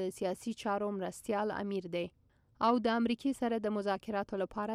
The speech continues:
د نمایندګانو په ټاکلو کې خپله دنده سرته رسولې. د طالبانو سره په مذاکراتو کې د امریکایي ډلې مشري زلمي خلیلزاد کوي، چې په افغانستان کې د سولې لپاره د امریکې خاص استازی دی. زلمي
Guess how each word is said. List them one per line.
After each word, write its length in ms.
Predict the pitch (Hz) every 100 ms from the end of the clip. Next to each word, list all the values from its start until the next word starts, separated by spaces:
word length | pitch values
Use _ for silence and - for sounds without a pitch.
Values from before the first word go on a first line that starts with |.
| 202
د 100 | 196
نمایندګانو 640 | 190 185 185 190 190 196 196 214
په 80 | 202
ټاکلو 380 | 185 240 233 226
کې 260 | 233 233 226
خپله 300 | - 202 190 190
دنده 280 | 202 202 208 -
سرته 400 | 220 180 170 165
رسولې. 420 | - 170 180 175 - _ -
د 120 | 220 233
طالبانو 420 | 233 214 226 226 -
سره 200 | 214 208 -
په 100 | 208
مذاکراتو 680 | 208 202 196 - 208 233 247
کې 220 | - 247 208
د 120 | 196
امریکایي 420 | 196 190 214 196
ډلې 500 | 185 202 202 202 202 202
مشري 420 | 185 - 196 240 269 226
زلمي 300 | 202 226 254
خلیلزاد 540 | 240 220 214 220 202 -
کوي، 220 | 165 165 165
چې 360 | _ _ - 277
په 140 | 254
افغانستان 560 | - 240 240 - 240 240
کې 100 | 240 202
د 100 | 208
سولې 260 | - 202 190 190
لپاره 300 | - 208 226
د 100 | 196
امریکې 460 | 185 180 - 196 -
خاص 260 | 233 233 185
استازی 420 | - 180 175 175 175 170
دی. 60 | 175 _ _ -
زلمي 400 | 233 247 311